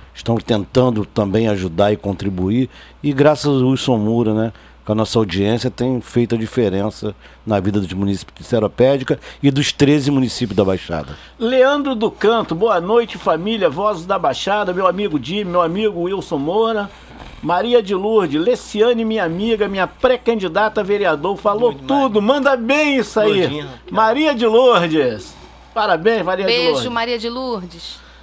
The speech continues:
Speaker 2: O Pel falando, verdade, meu amigo Luiz, e nem fez história. Flávio, Flávio da Silva Moreira. Flávio da Silva Moreira é o Flavinho, Flavinho que era do I N S S.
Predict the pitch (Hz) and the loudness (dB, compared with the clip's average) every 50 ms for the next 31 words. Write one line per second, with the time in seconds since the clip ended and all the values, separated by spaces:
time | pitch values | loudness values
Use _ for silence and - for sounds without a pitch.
0 | - - - _ _ _ - _ _ - - - 214 202 202 - - 233 247 226 | -20 -20 -20 _ _ _ -20 _ _ -20 -10 -8 -8 -8 -4 2 2 4 4 4
1 | 233 208 - 220 196 202 220 240 233 220 208 214 240 208 190 208 226 254 254 240 | 2 0 -2 -2 -2 0 0 0 0 0 2 2 2 2 2 0 2 2 2 2
2 | 226 226 226 226 220 220 220 233 226 202 214 220 214 208 208 196 185 165 147 139 | 2 0 0 0 0 0 0 -2 -2 -2 -2 -4 -2 -2 -2 -2 -2 -2 -2 -4
3 | 113 127 147 143 - - - - - - _ _ _ _ - 233 233 208 202 233 | -6 -10 -12 -12 -14 -16 -16 -20 -20 -20 _ _ _ _ -12 -8 -6 -2 0 0
4 | 269 294 285 - 285 262 277 254 262 220 - - - 170 170 175 170 151 139 123 | 0 0 0 0 0 0 0 0 -8 -8 -12 -6 0 2 2 4 4 2 0 -2
5 | 107 92 - - - - - - - - - 107 - - - - - - - - | -4 -10 -14 -20 -20 -20 -20 -20 -20 -20 -20 -20 -20 -18 -18 -18 -18 -12 -4 0
6 | 196 220 247 247 226 240 233 - - - 175 208 233 226 202 214 208 190 196 175 | 2 4 4 4 4 2 2 0 0 -2 0 2 2 2 0 0 -2 0 -2 -2
7 | 151 - - - 226 226 226 214 208 220 208 185 175 160 151 170 196 214 214 202 | -2 -4 -8 -6 -2 0 0 0 0 -2 -2 0 0 2 2 4 2 2 4 4
8 | 175 151 131 117 110 104 - - - - - - - - - - - - 240 240 | 4 2 2 -2 -4 -10 -14 -18 -20 -20 -20 -20 -20 -20 -20 -18 -6 -2 0 0
9 | 247 233 240 214 214 185 160 - - 233 226 240 233 208 190 175 185 190 220 233 | 0 0 0 -2 -2 -2 -2 -4 -4 -2 0 0 0 0 0 0 2 4 4 4
10 | 247 226 233 226 - - - 226 214 170 143 135 165 208 233 233 208 226 214 190 | 4 2 0 0 -2 -2 -2 0 0 0 0 -2 -2 -2 -2 -2 -2 -2 -2 -2
11 | 175 180 233 233 - 220 214 208 208 180 196 202 202 208 208 196 196 180 - - | -2 -2 -4 -6 -4 -6 -6 -6 -6 -8 -10 -6 -6 -6 -6 -6 -8 -12 -10 -6
12 | 143 151 160 185 220 214 208 185 - - - - | -2 0 0 2 2 0 0 -2 -2 -4 -10 -18